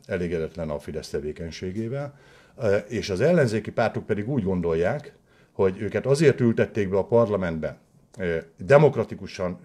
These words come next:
demokratikus választások alkalmával az állampolgárok, hogy az ő érdekeiket képviseljék. A Jobbik mindig is mondta, hogy nekünk Magyarország és a magyar emberek érdeke a fontos. Éppen ezért, amikor azt látjuk az országban, hogy egy diktatórikus rendszert próbál meg kiépíteni a Fidesz,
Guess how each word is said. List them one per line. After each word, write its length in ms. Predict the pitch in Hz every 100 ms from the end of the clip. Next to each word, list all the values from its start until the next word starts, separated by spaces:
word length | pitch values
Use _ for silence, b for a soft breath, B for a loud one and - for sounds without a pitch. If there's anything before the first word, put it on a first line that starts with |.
| 98
demokratikus 560 | 120 123 110 80 -
választások 640 | 107 104 98 - 90 -
alkalmával 680 | 98 95 92 90 85 78 78
az 120 | 73 78
állampolgárok, 840 | 78 92 110 127 139 147 - - -
hogy 80 |
az 120 | 98 104
ő 140 | 120
érdekeiket 600 | 104 107 104 101 92 98
képviseljék. 680 | - 92 - - - 62 - B B B
A 100 | -
Jobbik 400 | 92 135 135 160
mindig 320 | 165 185 120 90
is 240 | 87 - _ _ _ -
mondta, 520 | 90 76 - 151 - b b b
hogy 480 | - 98 92 - 127 - 113
nekünk 500 | 107 117 139 143 -
Magyarország 680 | 101 92 120 131 - 143 139
és 140 | 110
a 40 | 113
magyar 240 | 107 92
emberek 340 | 95 87 80
érdeke 380 | 92 80 80 -
a 60 | 80
fontos. 540 | - 69 - - - B B B - 92
Éppen 300 | 92 151 139
ezért, 240 | 120 117 107
amikor 220 | 95 110
azt 140 | 135
látjuk 340 | 123 117 - 95
az 100 | 87
országban, 440 | 104 104 90 82
hogy 140 | 78 76
egy 100 | 76
diktatórikus 720 | 143 - - 95 87 - -
rendszert 380 | 110 107 95 85
próbál 320 | 90 82 82
meg 120 | 82
kiépíteni 500 | - 90 87 80 80
a 100 | 76
Fidesz, 380 | - - -